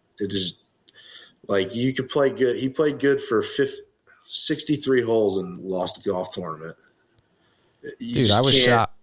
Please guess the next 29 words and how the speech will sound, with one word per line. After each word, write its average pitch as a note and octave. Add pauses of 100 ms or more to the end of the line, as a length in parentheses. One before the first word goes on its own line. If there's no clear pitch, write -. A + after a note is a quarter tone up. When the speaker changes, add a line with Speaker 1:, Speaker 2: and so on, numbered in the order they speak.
(500)
Speaker 2:
I A#2
was B2+
Speaker 1:
Yeah. A#2
Speaker 2:
shocked B2
when B2+
I G#2+
saw B2+
that. E2
I F#2+
think B2+
I, A#2+
I A2
was G#2+
watching A2+
some A#2
of G#2
the F#2
Eagles A#2+
game F#2+
and G2
then F#2+
fl-, -
flipped -
it G#2+
over G#2+ (260)
ear-, A2
early G#2+
on, G#2+
and F#2